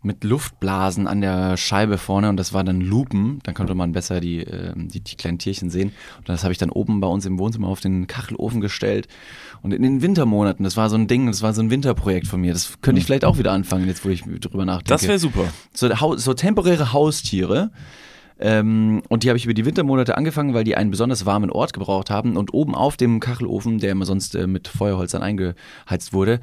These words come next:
Speaker 1: hatten die halt eine schöne warme Temperatur. Und da konnte man in Salzwasser, äh, diese Urzeitkrebse züchten. Und irgendwann sind die dann, äh, durch die Gegend geschwommen.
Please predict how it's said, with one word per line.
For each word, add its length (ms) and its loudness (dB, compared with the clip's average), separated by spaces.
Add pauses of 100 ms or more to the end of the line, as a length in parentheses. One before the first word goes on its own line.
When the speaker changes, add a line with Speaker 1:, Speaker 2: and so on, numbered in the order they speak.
(180)
Speaker 1:
hatten 220 -4
die 80 2
halt 160 0
eine 100 2
schöne 380 0
warme 240 0
Temperatur. 580 -2
Und 160 -2
da 100 0
konnte 200 0
man 200 0
in 500 -2
Salzwasser, 1500 -2
äh, 80 0
diese 240 -2
Urzeitkrebse 720 -2
züchten. 480 0
Und 220 -4
irgendwann 460 0
sind 200 -4
die 60 -4
dann, 380 -2
äh, 60 -4
durch 140 -2
die 80 -8
Gegend 180 0
geschwommen. 460 -2